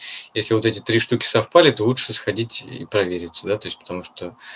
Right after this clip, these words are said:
э, очень велика, э, ну, вероятность того, что это настоящая классическая депрессия.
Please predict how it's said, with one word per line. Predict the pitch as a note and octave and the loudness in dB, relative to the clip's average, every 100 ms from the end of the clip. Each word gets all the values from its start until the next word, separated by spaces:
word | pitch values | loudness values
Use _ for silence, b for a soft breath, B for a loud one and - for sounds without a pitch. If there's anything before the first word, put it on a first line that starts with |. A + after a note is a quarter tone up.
| B B _ | B B _
э, | - | -14
очень | - A#2 A2+ A2 | 2 4 4 2
велика, | G2 G#2 - B2+ B2+ | -2 -4 6 8 8
э, | G#2+ - - | 6 -4 -12
ну, | - G2 F2+ - | -12 -10 -10 -8
вероятность | G2 G#2 A2+ - | 0 2 2 -2
того, | G#2 | -4
что | - | -2
это | G#2+ G2 | -4 -2
настоящая | - A2 - - | 6 6 6 0
классическая | G2 F#2+ F#2 - F2 | -2 -2 -4 -4 -8
депрессия. | F#2+ - F2 - - - | -10 -8 -8 -8 -12 -16